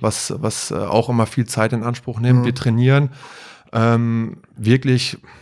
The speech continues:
Speaker 1: achtmal die Woche plus das Spiel dann auch. Äh, wir fahren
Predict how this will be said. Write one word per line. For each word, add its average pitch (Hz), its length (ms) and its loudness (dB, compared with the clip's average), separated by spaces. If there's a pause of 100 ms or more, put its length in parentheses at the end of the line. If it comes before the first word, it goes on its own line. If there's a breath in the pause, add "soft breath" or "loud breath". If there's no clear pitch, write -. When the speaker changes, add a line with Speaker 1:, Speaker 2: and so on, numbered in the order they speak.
(320 loud breath)
Speaker 1:
achtmal 117 520 -2
die 120 120 2
Woche 127 220 0
plus 127 300 -2
das 110 140 -2
Spiel 127 280 0
dann 123 160 2
auch. 123 300 2
Äh, 110 240 -6
wir 113 80 -4
fahren 117 800 0